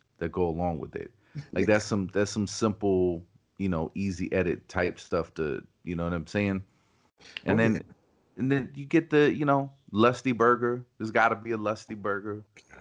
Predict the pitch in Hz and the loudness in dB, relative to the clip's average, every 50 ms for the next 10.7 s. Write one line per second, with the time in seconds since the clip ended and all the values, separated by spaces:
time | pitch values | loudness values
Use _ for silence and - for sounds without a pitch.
0 | - _ _ _ _ - - - - - - - _ _ - - 101 107 104 - | -20 _ _ _ _ -20 -20 -20 -20 -20 -20 -20 _ _ -6 -4 -4 -4 -4 -6
1 | - - - - - _ _ _ _ _ - - 113 107 123 127 127 127 123 - | -16 -16 -16 -16 -20 _ _ _ _ _ -8 -6 -4 -2 0 2 2 2 2 0
2 | - 120 123 123 120 123 127 127 127 107 120 120 120 113 - - 113 113 113 110 | -2 -2 -2 -2 -2 0 0 0 0 0 -2 -2 -4 -4 -6 -4 -4 -2 -2 -2
3 | - 107 104 104 90 90 107 113 120 123 123 113 104 104 - 98 98 110 107 104 | -2 -4 -4 -4 -4 0 2 2 4 4 2 0 0 -4 -4 -4 0 2 2 2
4 | 101 101 - 101 98 _ - 113 113 113 113 113 113 - - - - - - 110 | 2 0 -4 -14 -12 _ -4 -2 0 2 2 2 2 2 -2 -6 -6 -4 0 0
5 | 123 - - - 131 131 - - - 147 - - - - - - _ - 120 127 | 0 0 2 0 0 0 -2 -2 0 -2 -2 -2 -4 -20 -20 -20 _ -2 2 4
6 | 135 139 135 123 113 123 117 117 - 117 - - 117 113 113 113 110 107 95 104 | 4 4 2 2 2 2 2 2 0 -6 -4 0 2 2 2 2 0 -6 -12 -12
7 | 101 - - 107 110 110 110 - - 90 - - - 90 76 69 67 64 - - | -10 -2 2 2 2 2 0 -4 -18 -20 -20 -14 -12 -12 -12 -12 -14 -18 -20 -20
8 | _ _ _ _ _ - - 80 82 82 78 73 73 78 - - 92 87 85 82 | _ _ _ _ _ -16 -14 -12 -10 -10 -12 -12 -16 -20 -14 -10 -8 -8 -8 -8
9 | 82 82 82 80 - _ - 80 78 76 71 55 - _ - 87 80 78 85 85 | -10 -10 -12 -12 -14 _ -12 -10 -10 -10 -10 -12 -14 _ -14 -12 -6 -4 -2 -2
10 | - 151 147 - - - - 78 80 78 78 78 - - | -2 -2 -2 -2 -2 -2 0 -2 -4 -6 -8 -10 -12 -16